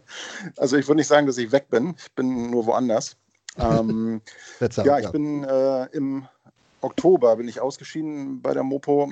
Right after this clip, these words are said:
Speaker 1: ähm, nach, ja, insgesamt zwanzig Jahren als H-S-V-Reporter. Ich war vorher ja schon für die Welt und Welt am Sonntag
Speaker 2: Okay.
Speaker 1: tätig, äh, dann sieben Jahre bei der Mopo.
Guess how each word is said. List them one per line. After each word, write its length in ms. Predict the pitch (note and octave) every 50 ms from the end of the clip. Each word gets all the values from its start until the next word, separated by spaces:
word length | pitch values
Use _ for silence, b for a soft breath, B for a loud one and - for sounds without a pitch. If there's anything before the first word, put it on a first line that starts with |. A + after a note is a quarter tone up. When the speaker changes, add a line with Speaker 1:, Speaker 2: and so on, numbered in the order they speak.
| - - -
Speaker 1:
ähm, 160 | A#2+ A#2+ A#2+
nach, 380 | A#2+ B2 A#2 - - - - - - _ _
ja, 120 | A#2+ A#2
insgesamt 540 | A2+ C#3 C#3+ C#3+ - C#3 A#2+ C3 C3 C3+ C3+
zwanzig 360 | - - C3 C3+ - - -
Jahren 300 | C3+ C3 C3+ C#3 C#3 C3+
als 420 | B2+ B2+ B2+ B2 - - - - - B2+
H-S-V-Reporter. 720 | C3 B2 - - C3+ C3+ C3 B2 - C3+ C3 - - B2
Ich 100 | A#2 -
war 80 | A#2+ A2
vorher 300 | - - B2+ A#2 A#2 A#2
ja 40 | A2
schon 200 | - - A2+ -
für 100 | - A#2+
die 180 | A#2 A#2+ A2+ B B B B B B B _
Welt 220 | - A#2+ B2 B2
und 100 | B2+ A2+
Welt 160 | A#2+ B2 A#2+
am 80 | A#2+ A#2
Sonntag 300 | G2+ A2+ B2 A2 G2 -
Speaker 2:
Okay. 180 | - - C3+ B2+
Speaker 1:
tätig, 340 | - C3 B2+ A#2+ - -
äh, 200 | A#2+ A2 A2+ A2
dann 260 | A2 A#2 A#2 A#2+ A#2 G#2+
sieben 220 | G#2 A#2 B2 B2+
Jahre 240 | A#2 A#2 A#2 A#2+ A2+
bei 100 | A2 A2
der 100 | G#2+ A2
Mopo. 400 | A2 A#2+ B2+ - C3+ C3+ C3